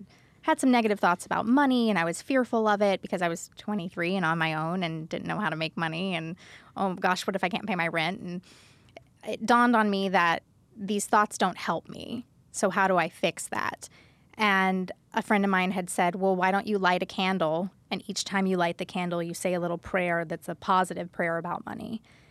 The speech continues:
So I've been doing that for years now. And as I was writing the book, I realized that I mentioned it three or four times, and it <laughs> dawned on me, "Oh, I should make this a physical product and have it be a part of the brand."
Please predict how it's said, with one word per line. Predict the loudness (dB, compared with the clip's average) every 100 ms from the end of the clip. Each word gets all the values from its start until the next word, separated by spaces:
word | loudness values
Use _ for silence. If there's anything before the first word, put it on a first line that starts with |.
| _ _
So | -2 4 6 8 6 4 -2 _ _ -2
I've | 2 4
been | 4 4
doing | 4 2
that | 0 -4
for | -4 -4
years | -2 2 2 2 -2
now. | -6 -6 -8 -6
And | -2 0
as | 0 0
I | 2
was | 2
writing | 2 2
the | 2
book, | 2 2
I | 2
realized | 2 2 0
that | 0
I | -2
mentioned | 0 0 -2
it | -2
three | -4 -6
or |
four | -2 -4
times, | 0 0 2 -2 -4
and | -4
it |
<laughs> | -4 0
dawned | 0 0
on | -2
me, | -4 -10 -20 _ _ _ 0
"Oh, | 2
I | 2
should | 2 -2 -4 _ _
make | 2 4 4
this | 0 0
a |
physical | 2 2 4 2
product | 4 4 4 4 2 -6 -16 -6
and | 0 2 2 -2 -2
have | 0 0
it | 0
be | 0
a |
part | 2 0
of | 2
the | 0
brand." | 0 -2 -2 -6 -10